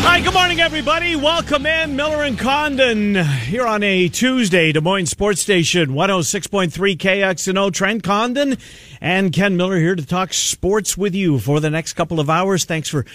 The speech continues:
spending some of your morning here with, uh, some of your rainy, drizzly, awful morning, uh, here with us. Uh, B M W of Des Moines guest list at the bottom of the hour, John Walters from Iowa State. He will join us.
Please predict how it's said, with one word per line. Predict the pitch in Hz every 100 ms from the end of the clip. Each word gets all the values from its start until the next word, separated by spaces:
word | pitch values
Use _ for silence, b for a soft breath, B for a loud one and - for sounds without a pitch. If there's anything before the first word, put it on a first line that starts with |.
| B B
spending | - - 330 240
some | 220 240
of |
your | 226
morning | 208 233 240 220
here | 214 240
with, | 220 220 - 208
uh, | 180
some | - 208
of |
your | 147
rainy, | 131 151 196 180
drizzly, | 123 113 175 160 147 131 -
awful | 156 135 127
morning, | 110 117 117 110 90 127
uh, | 120
here | 113 131 117
with | 107 107
us. | 95 - - B B B
Uh, | 147
B | 151 208
M | 226 170
W | 190 180 151
of | 117
Des | 139
Moines | 147 160 147
guest | 123 151 - -
list | 117 92 -
at | 127
the | 127
bottom | 110 156 156 147
of | 127
the | 135
hour, | 139 170 185
John | 147 120 151 160 147
Walters | 131 170 180 214 208
from | - 139 127 - -
Iowa | 165 170 165 151
State. | 135 - 180 208 247
He | - 170
will | 180 170
join | 117 170 190
us. | 285 -